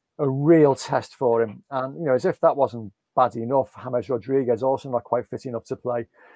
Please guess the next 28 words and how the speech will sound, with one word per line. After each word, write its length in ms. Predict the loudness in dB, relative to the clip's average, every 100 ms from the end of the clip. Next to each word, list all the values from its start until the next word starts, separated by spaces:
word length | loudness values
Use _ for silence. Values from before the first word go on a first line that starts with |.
| _ -2
So 360 | 4 4 4 -2
major 460 | 2 4 4 4
obstacles 760 | 2 0 -4 -6 -4 -4 -4 -6 -8
and, 220 | -8 -8
you 80 | -6
know, 100 | -6
to 160 | -4
overcome 600 | -2 0 -2 -2 -2 -2 -8
thrown 300 | 0 4 4
in 120 | 0
Carlo's 440 | -2 0 0 -2
path. 360 | -4 -2 -2 -4 _ _ _ 4
But 260 | 4 4 -8 _ _
he 80 | -8
sounded 480 | 0 2 2 2 4
laid 220 | 4 4
back 180 | 2 0
enough 200 | -4 -2
about 360 | 2 4 4
it. 200 | 2 0 -2
He 60 |
sounded 480 | -6 -2 -2 -4 0
bullish 320 | 0 0 -2
enough. 380 | -2 0 0 -2 _ _ _ _ _ _ _ _ _ -2
It's 260 | -2 -2 2
the 120 | 6
old 220 | 6 4
cliche, 440 | -2 -4 2 2